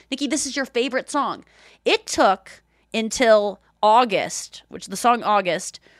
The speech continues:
which was honestly probably thirty songs in, for me to feel like a Swiftie, to feel like my inner, like, my, f-, the, f-, the, the joy come out of me. And then it went away after August. I don't know why. I don't, it went away again.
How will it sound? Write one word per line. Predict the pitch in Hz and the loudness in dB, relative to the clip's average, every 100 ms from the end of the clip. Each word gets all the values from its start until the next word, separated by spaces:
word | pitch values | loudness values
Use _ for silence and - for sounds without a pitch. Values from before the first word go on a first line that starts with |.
| - | -2
which | 233 226 | 2 2
was | 240 226 - _ 208 | 2 -2 -4 _ 0
honestly | 220 262 320 | 0 0 -6
probably | 302 269 240 | -2 -2 -2
thirty | 226 - 196 202 233 | -4 -4 -4 -2 -4
songs | - 202 202 202 - | -2 -2 -2 -6 -6
in, | 175 190 262 _ _ | -4 -4 -6 _ _
for | _ 247 233 | _ -4 -2
me | 226 233 247 | -2 -2 -4
to | - 262 240 214 208 - _ _ _ - - | -6 -4 -4 -4 -6 -10 _ _ _ -20 -2
feel | 269 262 269 277 294 302 _ | 2 4 4 4 0 -8 _
like | 202 214 226 | 0 0 0
a | |
Swiftie, | - 220 185 - 156 - | -2 -2 -4 -6 -14 -12
to | - | -16
feel | _ 240 247 254 240 | _ -2 2 4 2
like | 233 | -2
my | 214 208 - | -2 -2 -2
inner, | 233 247 240 - - | -6 -6 -8 -12 -4
like, | 214 196 - _ - | -2 -2 -6 _ -6
my, | 220 | -4
f-, | 226 - 196 | -4 -8 -8
the, | 214 | -8
f-, | - _ _ | -8 _ _
the, | 196 214 202 | -4 -2 -2
the | 180 226 | -2 -2
joy | 190 175 247 247 220 | 0 0 4 4 2
come | - 226 | 0 -2
out | 175 190 | -2 -2
of | 185 | -4
me. | 165 127 _ - - | -10 -12 _ -10 -4
And | 262 | 0
then | 302 | 2
it | 302 | 2
went | 285 | 2
away | 269 277 | 4 4
after | 226 - 214 | 4 2 0
August. | 208 196 - - - | 2 0 -2 -10 -6
I | 220 | -4
don't | 226 | -2
know | 254 | 0
why. | 262 277 339 330 - | 2 2 0 -2 -2
I | |
don't, | 214 226 - | -2 -4 -4
it | 208 | -4
went | 220 233 | -2 0
away | 254 233 | 0 0
again. | 170 110 | -4 -6